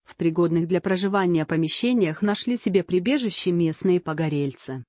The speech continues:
Последняя семья выселилась из замка в тысяча девятьсот шестьдесят втором году.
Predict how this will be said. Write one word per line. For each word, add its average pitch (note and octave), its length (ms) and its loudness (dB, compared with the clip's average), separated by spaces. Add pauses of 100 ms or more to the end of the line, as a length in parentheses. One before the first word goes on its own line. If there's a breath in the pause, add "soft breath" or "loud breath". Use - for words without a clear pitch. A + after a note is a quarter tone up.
(120)
Последняя G#3 560 0
семья F3 420 0
выселилась F3+ 640 -2
из F#3 120 -2
замка F#3 380 0
в - 120 -12
тысяча G3 400 -2
девятьсот E3+ 440 -2
шестьдесят F3+ 480 -2
втором E3+ 500 0
году. D3+ 360 -2